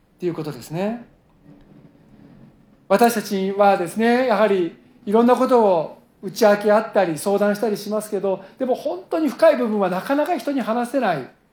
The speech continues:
一番核の部分はむしろ自分でも怖くてですね、そのことを見つめることができない。それが人間の現実でありますが、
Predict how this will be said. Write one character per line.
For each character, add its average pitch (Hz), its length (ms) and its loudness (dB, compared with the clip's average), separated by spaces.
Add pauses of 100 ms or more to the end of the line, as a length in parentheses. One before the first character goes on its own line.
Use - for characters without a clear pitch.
(200)
一 262 220 -14
番 311 180 0
核 302 240 -4
の 269 80 0
部 208 140 2
分 180 200 -4
は 180 300 0 (180)
む 285 120 -4
し 320 100 -4
ろ 277 80 -2
自 190 180 -6
分 330 220 -4
で 339 100 0
も 175 360 -2 (100)
怖 247 240 4
く - 80 -10
て 175 120 -6
で 143 100 -10
す - 100 -16
ね、 233 240 -10 (460)
そ 214 160 -4
の 208 100 0
こ 220 100 -4
と 226 100 0
を 190 40 -2
見 180 100 -6
つ 190 140 -8
め 220 80 -2
る 226 80 -4
こ 247 100 -6
と 262 60 -6
が 226 80 -4
で 185 140 -4
き 226 120 -10
な 277 140 -4
い。 160 140 -10 (580)
そ 220 120 -4
れ 277 60 -4
が 294 120 4
人 214 180 2
間 202 160 0
の 190 120 -2
現 180 220 -4
実 180 220 -12
で 208 80 -2
あ 175 40 -4
り 160 100 -10
ま 147 100 -12
す 160 140 -16
が、 196 400 -2